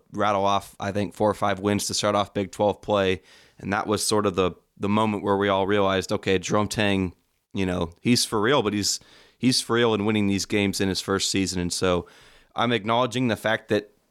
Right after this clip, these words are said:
K-State has to be better. You know, they, this brand of basketball is not gonna win them more than a game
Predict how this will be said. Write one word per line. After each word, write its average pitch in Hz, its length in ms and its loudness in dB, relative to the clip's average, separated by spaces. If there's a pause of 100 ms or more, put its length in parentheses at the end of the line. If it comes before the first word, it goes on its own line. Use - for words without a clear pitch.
K-State 117 440 -2
has 110 240 -2
to - 80 -10
be 110 100 -2
better. 104 380 0
You 107 60 -4
know, 95 100 2
they, 101 240 2 (400)
this 117 360 0 (140)
brand 107 400 0
of 90 100 -4
basketball 104 540 0
is 90 100 -2
not 101 180 0
gonna 101 160 0
win 98 200 2
them 95 100 2
more 98 180 2
than 92 120 0
a 90 60 -2
game 95 420 0